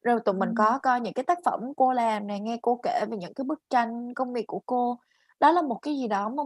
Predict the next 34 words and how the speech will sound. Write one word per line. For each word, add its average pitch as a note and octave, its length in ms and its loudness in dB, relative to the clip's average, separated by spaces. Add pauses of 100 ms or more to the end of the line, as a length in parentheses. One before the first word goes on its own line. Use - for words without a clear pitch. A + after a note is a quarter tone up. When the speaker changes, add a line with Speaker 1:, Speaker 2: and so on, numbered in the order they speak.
Speaker 1:
mình G3+ 160 -8
nghĩ A#3 180 -4
Speaker 2:
Ừ. - 0 -
Speaker 1:
là A3 200 -2
nó G#3+ 140 -8
rất C#4+ 140 -4
là C#4 80 -2
mở G#3+ 240 -6
mang A#3+ 260 -6
tầm G3 180 -4
mắt. D4+ 140 -6 (680)
Tại A3 140 6
vì G#3 120 2
nói A3 160 -2
thiệt C#4+ 200 -4
với C#4 80 2
mọi C4 180 -2
người G3+ 180 -6
là G3 120 -2
ở F3 180 -4
Việt A3 180 -6
Nam B3+ 220 -6
thì A#3 80 -8
mình G3 240 -8
chưa B3 200 -4
có C#4+ 100 -6
cơ C#4 180 -2
hội A#3 260 -4
để G3 120 -8
mình G3 260 -8
tiếp C4+ 140 -6
xúc - 240 -10
nhiều G#3 340 -4
với G#3+ 320 -2